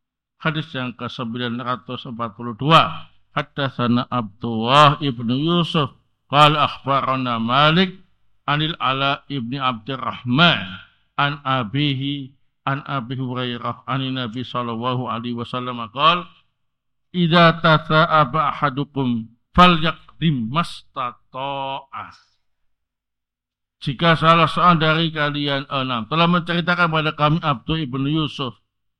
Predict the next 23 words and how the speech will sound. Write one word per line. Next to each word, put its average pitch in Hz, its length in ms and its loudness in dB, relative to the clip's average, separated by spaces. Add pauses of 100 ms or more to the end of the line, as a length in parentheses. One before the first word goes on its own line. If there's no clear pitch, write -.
(260)
beliau 147 240 2
berkata, 143 560 -2
"Telah 135 240 -2
menghabarkan 143 960 2
kepada 135 320 -2
kami 135 320 2
Malik 131 560 0
dari 143 160 -2
Al-Ala 131 480 -2
ibnu 131 320 -8
Abdurrahman, 127 1200 -6 (320)
dari 143 240 4
bapaknya, 123 800 -4
dari 135 240 -8
Abu 123 320 -10
Hurairah, 131 400 -4
dari 127 240 -4
Nabi 117 320 -6
sallallahu 117 640 -8
alaihi 113 240 -10
wasallam." 117 800 -2 (400)
Beliau 151 320 -6
bersabda, 143 800 -6